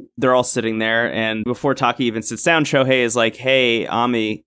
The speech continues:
what's going on? What are you doing on the twenty-fourth? You're done with classes and, like, tests and stuff after that, right?" And she's like, "Yep." And he's like, "Cool, let's make plans, and we're gonna go out, and I'll come up with something to do."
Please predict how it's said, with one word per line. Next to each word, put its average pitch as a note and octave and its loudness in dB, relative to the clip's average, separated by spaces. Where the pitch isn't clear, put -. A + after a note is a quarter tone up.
what's A#2 -8
going A2 -2
on? G#2+ -2
What G#2+ -2
are G2+ 0
you G2+ -2
doing G2+ -2
on F#2+ -4
the G2 -4
twenty-fourth? G2+ -6
You're G2+ -6
done F#2+ -2
with F2 -8
classes G2+ -6
and, D#2 -6
like, D#2 -8
tests - -8
and D2+ -8
stuff D#2+ -8
after D#2+ -8
that, D#2 -4
right?" E2+ -4
And C2 -10
she's D#2+ -14
like, D#2+ -8
"Yep." B2+ -4
And G#2 -8
he's D#2+ -8
like, D2 -8
"Cool, C2 -10
let's D#2+ -8
make F2+ -10
plans, C2 -10
and D2 -10
we're D2+ -10
gonna D2+ -10
go D2 -4
out, G2+ 0
and F2+ -10
I'll D2+ -6
come G#2+ -8
up F#2+ -6
with - -14
something F#2 -6
to F2 -8
do." B1+ -6